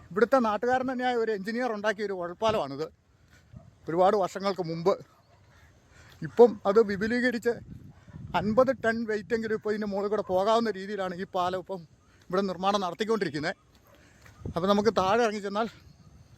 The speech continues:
കുഴൽപ്പാലത്തിൻ്റെ അടിയിൽ കൂടെ ആ വെള്ളമൊക്കെ ഒഴുകി വരുന്നൊരു കാഴ്ച കാണാം. ഇപ്പോൾ വെള്ളമൊക്കെ ഇച്ചിരി കൂടിയിട്ടുണ്ടെന്ന് തോന്നുന്നു കേട്ടോ. അതുകൊണ്ട് അവിടെ കുഴൽപ്പാലം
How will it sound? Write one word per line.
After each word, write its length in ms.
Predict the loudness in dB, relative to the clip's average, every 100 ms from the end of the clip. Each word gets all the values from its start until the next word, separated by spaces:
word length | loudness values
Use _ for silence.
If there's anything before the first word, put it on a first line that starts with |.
| -20 -20 -20 -20 0
കുഴൽപ്പാലത്തിൻ്റെ 500 | 4 6 6 4 4
അടിയിൽ 140 | -2 -2
കൂടെ 100 | -4
ആ 40 | -2
വെള്ളമൊക്കെ 360 | -2 0 0 -2
ഒഴുകി 180 | -8 -2 -2
വരുന്നൊരു 260 | 0 -2 -2
കാഴ്ച 200 | -2 -4
കാണാം. 160 | -6 -4
ഇപ്പോൾ 120 | 0 0
വെള്ളമൊക്കെ 280 | 0 -4 -6
ഇച്ചിരി 160 | -8 -8
കൂടിയിട്ടുണ്ടെന്ന് 520 | -6 -4 -2 -2 -2 -6
തോന്നുന്നു 220 | -4 -2
കേട്ടോ. 160 | -2 -4 -6 -8 -6 -8 -8 -10 -8 -4 -4 -4 -10 -14 -16 -20 _ -20 -20 -20 -20 -20 -20 -18 -18 -16 -16 -8 10
അതുകൊണ്ട് 260 | 12 12 10
അവിടെ 180 | 10 6 4 _ -20 _ _ _ _ -20 -20 -20 -20 -20 -20 -20 -18 -16 -18 -8 4
കുഴൽപ്പാലം 460 | 4 8 8 6